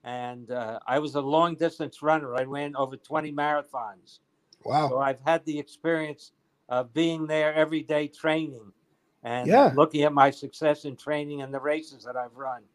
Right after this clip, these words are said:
Speaker 1: So my experience has been pretty broad.
Speaker 2: Wait, twenty, like, twenty marathons, like, twenty full length marathons?
Speaker 1: I ran twenty-seven marathons.
Speaker 2: W-, w-,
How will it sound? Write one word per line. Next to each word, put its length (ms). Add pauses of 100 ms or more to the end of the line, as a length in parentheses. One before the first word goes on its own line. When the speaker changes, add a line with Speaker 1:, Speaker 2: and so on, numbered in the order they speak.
(500)
Speaker 1:
So 260
my 160
experience 520
has 100
been 180
pretty 280
broad. 460 (960)
Speaker 2:
Wait, 300 (160)
twenty, 420
like, 240 (240)
twenty 220
marathons, 560
like, 140
twenty 400 (200)
full 360
length 220
marathons? 580 (180)
Speaker 1:
I 120
ran 260
twenty-seven 680
marathons. 760 (300)
Speaker 2:
W-, 160 (360)
w-, 220